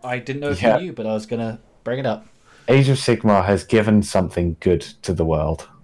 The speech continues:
Speaker 1: Yeah.
Speaker 2: Um,
Speaker 1: 'Cause this was
Speaker 2: which I
Speaker 1: originally a Tzeentch army ability.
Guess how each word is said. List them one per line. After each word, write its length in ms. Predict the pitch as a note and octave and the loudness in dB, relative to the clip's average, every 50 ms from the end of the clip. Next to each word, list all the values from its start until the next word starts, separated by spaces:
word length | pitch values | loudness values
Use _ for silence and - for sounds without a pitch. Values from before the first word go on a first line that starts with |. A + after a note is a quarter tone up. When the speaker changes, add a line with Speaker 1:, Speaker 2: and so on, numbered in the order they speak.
| _ _ _ - | _ _ _ -4
Speaker 1:
Yeah. 320 | - F2 E2+ E2+ E2 E2 | -2 0 0 2 0 0
Speaker 2:
Um, 240 | E2 E2 E2 D#2+ D2+ _ - - _ _ _ _ _ _ _ _ _ _ _ _ _ _ _ _ _ _ _ _ _ _ _ _ _ | -2 -2 -4 -6 -8 _ -20 -20 _ _ _ _ _ _ _ _ _ _ _ _ _ _ _ _ _ _ _ _ _ _ _ _ _
Speaker 1:
'Cause 80 | - C3 | -10 -10
this 120 | C#3 C3 | -2 2
was 180 | C#3 E3 E3 A#2+ | 2 2 2 0
Speaker 2:
which 60 | A#2 | -4
I 40 | A#2+ B2+ | 0 0
Speaker 1:
originally 260 | C#3+ C3 A#2+ A2+ A2+ A2+ | 0 0 -2 -6 -6 -4
a 200 | A2 G#2+ G#2+ G#2+ | -4 -4 -4 -4
Tzeentch 640 | G#2+ G#2 G2 G2 A#2 A2+ C3 C3+ - - - - - _ | -6 -8 -8 -8 -6 -6 -6 -8 -12 -14 -14 -16 -10 _
army 320 | A#2+ B2 B2+ B2+ C3 C3 | -6 -6 -4 -6 -6 -6
ability. 480 | C3 B2+ C3 C3+ D3 C#3+ - F3 E3+ D3+ | -6 -6 -6 -8 -8 -12 -14 -16 -16 -18